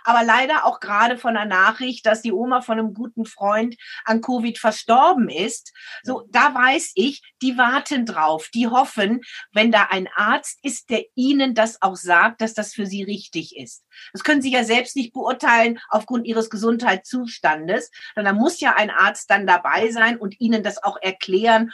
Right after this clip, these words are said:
Speaker 1: und aufklären. Das ist uns ja auch ganz wichtig als ein Patientenrecht, was dann auch gelebt werden muss. Und von daher sehe ich das Szenario nicht,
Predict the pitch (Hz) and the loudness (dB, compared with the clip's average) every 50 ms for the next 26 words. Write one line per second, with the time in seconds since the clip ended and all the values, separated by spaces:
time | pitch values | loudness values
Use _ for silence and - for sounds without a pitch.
0 | - - - 190 170 - 160 180 214 233 233 - - - 240 226 233 226 220 - | -12 -12 -12 -12 -8 -2 2 4 4 2 2 -4 -8 -6 -2 0 2 2 2 2
1 | - 208 220 226 214 240 226 240 233 - 202 233 233 - - - - - 202 214 | 0 -2 -4 -6 -6 -6 -2 -2 2 4 4 2 2 -2 -10 -16 -2 2 2 2
2 | 240 240 - - 233 240 226 - 247 226 - - 196 214 220 - - 202 214 226 | 2 2 -2 -4 -6 -6 -4 -6 -8 -8 -2 0 0 0 2 0 -2 -2 -2 -2
3 | - 214 208 - - - 202 214 220 233 233 233 220 180 170 156 160 165 208 226 | -4 -6 -6 -6 -8 -4 -2 0 0 0 -2 -2 -4 -4 -4 -2 -2 -2 -2 -2
4 | 226 - - _ - - - - 196 202 - - 202 208 202 - 196 185 - - | -6 -12 -20 _ -20 -20 -4 -2 -2 0 2 2 0 0 0 -2 -6 -6 0 0
5 | 180 180 175 190 202 220 - _ - 160 156 151 143 143 151 143 147 160 196 226 | 0 2 2 2 0 -2 -4 _ -8 -4 0 0 0 0 -2 -4 -6 -4 -4 -4
6 | 226 - - - - - - - - 226 226 240 214 208 190 175 190 220 247 254 | -6 -8 -14 -20 -20 -20 -18 -8 -6 -2 0 0 2 2 4 4 4 4 4 4
7 | 233 226 226 226 - - 165 170 233 254 277 - - 233 - - 208 202 - - | 4 4 4 2 -4 -12 -4 -2 0 0 0 -2 -4 -6 -2 -2 -2 -2 -2 -2
8 | 233 220 202 196 196 202 208 233 208 190 190 190 190 214 233 254 - - | -2 0 2 2 2 2 2 0 0 0 0 0 0 0 0 -2 -4 -10